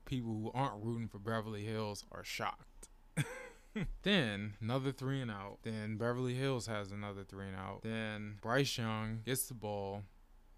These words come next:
Read option to the house. Seventy yards. Fourteen seven. Then another three and out from Beverly Hills.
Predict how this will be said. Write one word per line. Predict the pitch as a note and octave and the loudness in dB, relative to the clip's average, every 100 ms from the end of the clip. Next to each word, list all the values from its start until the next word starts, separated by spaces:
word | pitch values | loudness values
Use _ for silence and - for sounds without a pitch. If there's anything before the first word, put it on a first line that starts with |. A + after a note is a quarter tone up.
| - - - | -20 -18 -6
Read | G#2+ C3 A#2+ | 2 2 4
option | G#2 G#2 - G2+ G#2 G2 - | 2 0 -2 -6 -6 -8 -8
to | - B2 | -2 0
the | G#2+ | 0
house. | G2 F#2 F#2 G2 - - - - - - - - - | -2 -4 -6 -8 -8 -10 -14 -20 -20 -20 -20 -20 -10
Seventy | - - A2+ A2+ A2 | -2 0 2 2 2
yards. | G#2 F#2+ F2 F#2 F#2 - - - - - - - - | 0 0 -2 -6 -8 -8 -10 -12 -16 -18 -18 -20 -12
Fourteen | - B2+ - C3 A#2 | -4 -4 0 2 4
seven. | A2 F#2+ F#2+ F#2+ - - - - - - - - - - - - - - - - - - - - - - | 2 -2 -6 -12 -14 -18 -16 -16 -16 -18 -20 -20 -20 -18 -18 -18 -20 -20 -20 -20 -20 -20 -20 -20 -14 -2
Then | C#3 A#2 G2 G#2 G#2+ - - - - - - - - | 2 2 0 -4 -8 -14 -20 -20 -20 -20 -20 -20 -14
another | F#2+ G2 G#2+ D3 C#3 | -6 0 4 4 4
three | B2 A2 G#2+ G#2+ | 2 -2 -2 -2
and | G2+ | -2
out | G2+ F2 - G#3+ | -2 -4 -10 -16
from | - A2 G2+ F#2 F#2 - - - - - - - - - | -4 -2 0 -2 -6 -10 -18 -20 -20 -20 -20 -20 -12 -2
Beverly | A2+ G2+ G2+ F#2+ | -2 -2 -4 -4
Hills. | F#2+ - F2 - | -4 -6 -10 -12